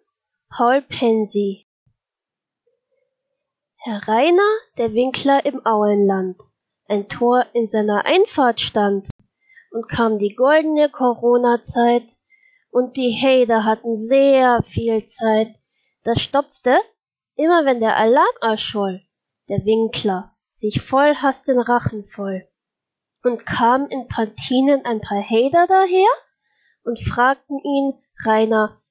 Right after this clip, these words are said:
streamst nicht mehr?“ Da meddelt er raus und schreit: „Ich hab a Haus, jetzt schmeiß ich euch die Prügel raus.“ So ging es viele Jahre lang, bis einsam der Wiesler und Wusler zum Sterben kam.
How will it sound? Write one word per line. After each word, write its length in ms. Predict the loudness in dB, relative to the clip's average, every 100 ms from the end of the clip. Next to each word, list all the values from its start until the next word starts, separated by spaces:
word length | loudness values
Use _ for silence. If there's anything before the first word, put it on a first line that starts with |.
| _
streamst 560 | -12 -2 -2 -2 -6
nicht 280 | -4 -4 -4
mehr?“ 440 | 0 2 0 -2 _ _ _ _
Da 120 | -4 -2
meddelt 580 | 0 2 2 4 2 0
er 240 | -4 -4 0
raus 380 | 2 2 0
und 200 | -6 -6
schreit: 400 | -6 -2 0 0 -4 _ _ _
„Ich 300 | -10 -4 -2
hab 140 | -2 -4
a 260 | -4 -4 0
Haus, 440 | 2 0 -2 _ _ _ _ -16
jetzt 160 | -8
schmeiß 420 | -6 -4 -2 -2 -4
ich 160 | -4
euch 180 | -2 -2
die 140 | -4
Prügel 400 | -4 -2 0 0
raus.“ 520 | 0 2 2 0 -6 -20 _ _ _ _ _ _ _ _ _ _ _
So 280 | -4 0 0
ging 240 | 0 -2
es 240 | -2 -4 -2
viele 340 | 2 4 4
Jahre 460 | 2 4 2 2 0
lang, 320 | -2 -4 -8 _ _ _
bis 180 | -12 -8 -2
einsam 680 | 0 0 -2 -6 -8 -10 -14
der 160 | -12 -4
Wiesler 600 | 0 0 2 2 0 -4
und 200 | -16 _
Wusler 440 | -10 -6 -2 -2
zum 140 | -2 -16
Sterben 520 | -10 -4 -2 -2 -6
kam. 500 | -4 -2 -2 -4 -10